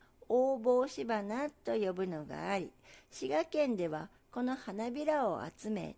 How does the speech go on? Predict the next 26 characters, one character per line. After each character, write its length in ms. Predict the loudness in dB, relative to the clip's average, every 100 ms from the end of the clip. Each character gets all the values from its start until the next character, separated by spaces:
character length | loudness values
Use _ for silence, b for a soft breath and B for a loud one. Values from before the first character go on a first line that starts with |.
| _
取 140 | -8
っ 20 | -8
て 300 | _ -12 -12
す 140 | -6
り 100 | -6
鉢 320 | 2 2 2 -6
で 200 | -6 -6
す 200 | -8 -6
り、 160 | -6 -10 B B B -10
絞 320 | -6 -2 -2
っ 40 | -2
た 120 | -6
そ 180 | -4 -2
の 160 | -2 -4
汁 360 | -4 -2 0
を 100 | 0 -4
紙 280 | -6 -4
に 180 | -4 -4
締 220 | -8 -8
め 120 | -6 -8
て 200 | -12 -8
青 240 | -2 0
紙 380 | 0 -2 -2 -2
を 80 | -4 -6
作 300 | -16 -8 -4
り、 140 | -4